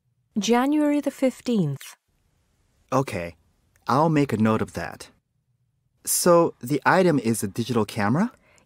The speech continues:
Speaker 1: Yes, it's the Aqua PowerShot model in silver.
Speaker 2: Thank you. Did you take out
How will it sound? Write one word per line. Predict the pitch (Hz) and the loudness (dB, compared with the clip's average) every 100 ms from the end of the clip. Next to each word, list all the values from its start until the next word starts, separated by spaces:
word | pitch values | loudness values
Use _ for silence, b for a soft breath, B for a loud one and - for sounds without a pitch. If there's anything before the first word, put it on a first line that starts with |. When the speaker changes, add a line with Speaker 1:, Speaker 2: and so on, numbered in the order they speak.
| 240 | -2
Speaker 1:
Yes, | 240 175 156 - | -2 -2 -4 -4
it's | 151 - | -4 -4
the | - 208 - | -4 -4 -2
Aqua | 226 - - 214 | -4 -4 -6 -6
PowerShot | - 226 202 - - 160 - | -4 -2 -2 -2 -4 -6 -4
model | 160 147 135 139 - | -4 -4 -8 -16 -6
in | 202 190 | 0 2
silver. | - 233 190 151 104 135 _ _ _ _ _ _ _ _ | 2 2 0 -2 -8 -12 _ _ _ _ _ _ _ _
Speaker 2:
Thank | - 113 - | -2 -2 -2
you. | 95 87 _ _ _ _ _ _ _ _ _ _ - | -8 -10 _ _ _ _ _ _ _ _ _ _ -18
Did | 139 190 180 | 0 0 2
you | 262 | 0
take | 285 220 214 190 | 2 2 2 2
out | 180 | 0